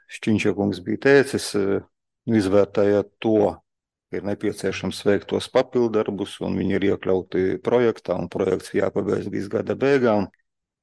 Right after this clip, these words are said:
Nu, manā praksē tāds satiksmes pārāvums ir pirmo reizi, ja, un es domāju, iedzīvotāji arī tādā vieglā,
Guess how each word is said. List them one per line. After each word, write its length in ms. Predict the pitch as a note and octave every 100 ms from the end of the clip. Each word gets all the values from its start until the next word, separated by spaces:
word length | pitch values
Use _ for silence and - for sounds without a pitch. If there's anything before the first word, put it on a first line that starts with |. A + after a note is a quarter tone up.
| -
Nu, 640 | F3 G#2 G#2+ B2 C3 - - _ _ _ _ _ -
manā 320 | A2 A#2 A2
praksē 800 | - G#2 F#2 - G2+ F#2+ F#2+ F#2
tāds 360 | F#2 F#2+ - - _ -
satiksmes 560 | - G#2 F#2+ - G#2
pārāvums 1000 | - G#2 F#2 F#2 F#2 F2+ G2 F#2+ - - - _ _ _ _ -
ir 140 | - -
pirmo 320 | B2+ D#3+ D#3+
reizi, 420 | D#3 C#3 B2 F#2+
ja, 140 | F#2+
un 200 | G#2 F#2+
es 80 | F#2
domāju, 460 | F2+ G2 F#2+ G2 G2+
iedzīvotāji 640 | F2+ G2 F#2+ F#2 F#2 F#2+
arī 160 | F#2+ F#2+ - _ _ _
tādā 240 | G#2 G2 G2+
vieglā, 500 | G2 A2 G2 G2+ F#2